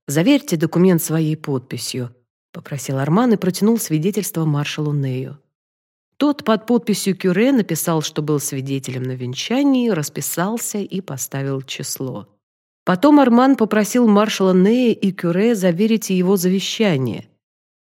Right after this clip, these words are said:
Когда этот документ был заверен, маршал Ней выступил вперёд и поклонился Елене. «Мадам Маркиза, примите мои поздравления с этим счастливым событием.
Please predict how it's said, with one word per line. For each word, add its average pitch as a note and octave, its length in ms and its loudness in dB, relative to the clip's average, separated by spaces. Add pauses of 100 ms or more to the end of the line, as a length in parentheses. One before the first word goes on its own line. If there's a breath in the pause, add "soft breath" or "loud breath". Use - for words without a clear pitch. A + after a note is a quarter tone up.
Когда A#3+ 400 4
этот D4+ 320 2
документ F#3+ 480 4
был D3+ 140 2
заверен, C3+ 600 -2 (260)
маршал B3+ 380 4
Ней A#3 300 6
выступил F#3+ 480 2
вперёд A#3+ 500 2 (260)
и F#3 80 -2
поклонился C#3 720 -6
Елене. B2 600 -6 (600)
«Мадам C#3 440 -2
Маркиза, C#3 680 -4 (380)
примите C#3 460 -2
мои E3+ 180 4
поздравления F#3+ 760 4
с - 100 -2
этим D3 220 -2
счастливым C3 640 -4
событием. C#3 720 -2